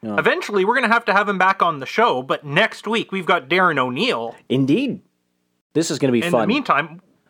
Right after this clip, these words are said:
Speaker 1: We,
Speaker 2: yeah.
Speaker 1: well, you
Speaker 2: In
Speaker 1: know,
Speaker 2: the
Speaker 1: Darren
Speaker 2: meantime, we've also got breaking news.
Speaker 1: Oh, okay.
Speaker 2: Yeah, breaking news.
Speaker 1: What's new?
Speaker 2: Beaver stole a flagpole and ran off with it
Speaker 1: Oh,
Speaker 2: in
Speaker 1: no.
Speaker 2: Saskatoon.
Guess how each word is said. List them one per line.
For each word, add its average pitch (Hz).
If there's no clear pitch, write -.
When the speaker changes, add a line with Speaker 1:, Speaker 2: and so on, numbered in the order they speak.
Speaker 1:
We, 180
Speaker 2:
yeah. 240
Speaker 1:
well, 202
you 208
Speaker 2:
In 220
Speaker 1:
know, 196
Speaker 2:
the 247
Speaker 1:
Darren 233
Speaker 2:
meantime, 147
we've 262
also 269
got 247
breaking 226
news. 185
Speaker 1:
Oh, 156
okay. 165
Speaker 2:
Yeah, 170
breaking 247
news. 196
Speaker 1:
What's 156
new? 233
Speaker 2:
Beaver 233
stole 233
a 143
flagpole 175
and 151
ran 233
off 247
with 180
it 147
Speaker 1:
Oh, 240
Speaker 2:
in 220
Speaker 1:
no. 285
Speaker 2:
Saskatoon. 175